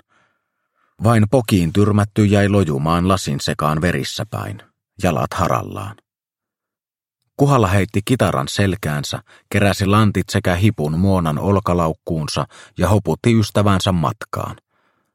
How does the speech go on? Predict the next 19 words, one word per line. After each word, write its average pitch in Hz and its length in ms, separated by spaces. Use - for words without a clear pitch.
Koira 87 320
oli 85 200
kouliutunut 104 720
tottelevaiseksi, 71 1080
ei 95 120
tarvinnut 85 500
enää 101 280
talutushihnaa 76 920
ja 92 60
seurasi 87 560
isäntäänsä, 95 580
minne 76 260
tämä 104 220
aikoikaan. 113 840
Nyt 110 200
aiottiin 104 600
Kalevi 90 400
Kalmokankaan 65 840
perään. - 420